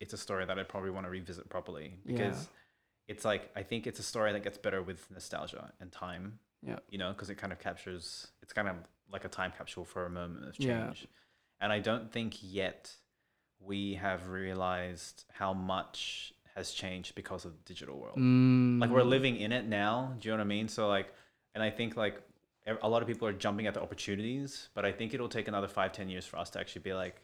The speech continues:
Speaker 2: Yeah.
Speaker 1: "Okay, so actually what is happening and how, how have things actually changed?"
Speaker 2: Changed, yeah.
Speaker 1: Yeah.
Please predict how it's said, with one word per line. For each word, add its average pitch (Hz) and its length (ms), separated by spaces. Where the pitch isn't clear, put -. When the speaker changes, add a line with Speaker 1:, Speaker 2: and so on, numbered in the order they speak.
Speaker 2:
Yeah. 117 220
Speaker 1:
"Okay, 104 160
so 104 140
actually 104 260
what 95 260
is 101 140
happening 90 560
and 92 240
how, 92 220
how 92 120
have 90 200
things 92 280
actually - 280
changed?" - 220
Speaker 2:
Changed, - 420
yeah. 135 280
Speaker 1:
Yeah. - 160